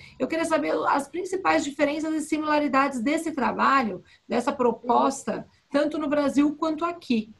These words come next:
Speaker 1: Você consegue falar um
Speaker 2: Uhum.
Speaker 1: pouquinho pra gente?
Speaker 2: Claro. É, bom, o trabalho de recrutamento, né, é,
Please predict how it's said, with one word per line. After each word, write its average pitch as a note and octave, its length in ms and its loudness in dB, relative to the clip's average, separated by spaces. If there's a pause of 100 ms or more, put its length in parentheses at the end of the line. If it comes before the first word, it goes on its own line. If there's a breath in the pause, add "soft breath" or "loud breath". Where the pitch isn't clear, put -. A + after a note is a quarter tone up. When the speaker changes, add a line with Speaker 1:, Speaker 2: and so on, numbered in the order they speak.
(240)
Speaker 1:
Você - 100 -20
consegue C#4+ 300 0
falar A3 200 0
um - 20 -4
Speaker 2:
Uhum. G#3 60 -4
Speaker 1:
pouquinho G3+ 340 -6
pra G3+ 140 -6
gente? G#3 480 -4 (480 loud breath)
Speaker 2:
Claro. C#4+ 440 2 (100)
É, C#4 220 0
bom, C#4+ 560 2
o A#3 60 -18
trabalho D#4+ 440 -2
de E4+ 420 0
recrutamento, C#4+ 1000 -4
né, A3+ 680 -4
é, A3 120 -14